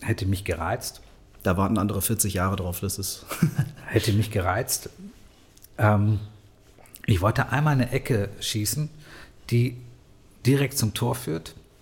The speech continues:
Speaker 1: Das war immer mein Traum, hat nie geklappt. Und sonst fällt mir einfach wenig ein, mm, weil wir haben, glaub ich, über alles, wir haben echt viele herausfordernde Zeiten gehabt, aber wir haben auch echt eine Menge Spaß gehabt.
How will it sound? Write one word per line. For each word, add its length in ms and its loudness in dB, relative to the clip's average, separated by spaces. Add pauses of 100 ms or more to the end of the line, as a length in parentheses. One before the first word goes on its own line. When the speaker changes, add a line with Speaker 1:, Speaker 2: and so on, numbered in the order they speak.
(640)
Speaker 1:
Das 180 2
war 100 4
immer 180 4
mein 180 2
Traum, 460 0
hat 240 -4
nie 120 0
geklappt. 480 -6 (1700)
Und 140 6
sonst 240 4
fällt 200 0
mir 140 2
einfach 300 0
wenig 320 2
ein, 320 0 (520)
mm, 380 4 (260)
weil 200 2
wir 100 2
haben, 280 2 (680)
glaub 240 0
ich, 180 -4 (400)
über 380 -2
alles, 440 -4 (600)
wir 240 0
haben 340 2
echt 200 -6
viele 280 -2
herausfordernde 520 0
Zeiten 300 0
gehabt, 180 -2
aber 160 -2
wir 80 0
haben 80 -2
auch 200 -4
echt 140 -6
eine 80 0
Menge 160 -2
Spaß 300 -6
gehabt. 260 -10